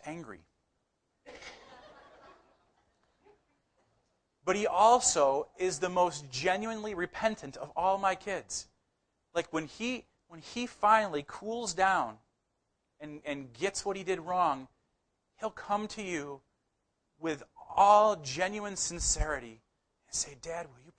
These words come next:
please forgive me?" And you know it's genuine. Whereas other children may flippantly throw an "I'm sorry" out there, I know when Justice is sorry.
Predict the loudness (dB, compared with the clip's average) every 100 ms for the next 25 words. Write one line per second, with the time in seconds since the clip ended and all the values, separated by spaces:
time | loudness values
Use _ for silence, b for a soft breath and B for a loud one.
0 | _ _ -18 -12 -12 -14 -18 -18 -20 _
1 | _ _ _ _ _ _ _ _ _ _
2 | _ _ _ -14 -8 -6 -6 -4 0 2
3 | 0 -6 -8 -6 -6 -8 -12 _ _ _
4 | _ _ _ _ _ _ _ _ _ _
5 | _ _ _ -2 -2 -2 -8 -8 -8 -6
6 | -8 -6 -10 -12 _ _ _ _ _ _
7 | _ _ _ _ _ _ _ _ -10 -8
8 | -6 -6 -2 -2 -4 -8 -4 -2 0 -2
9 | -2 0 0 2 2 0 -2 -4 -6 _
10 | _ _ _ _ _ _ -12 -10 -4 0
11 | 2 2 2 -4 0 0 0 -6 -6 -6
12 | -4 -4 -2 -6 -8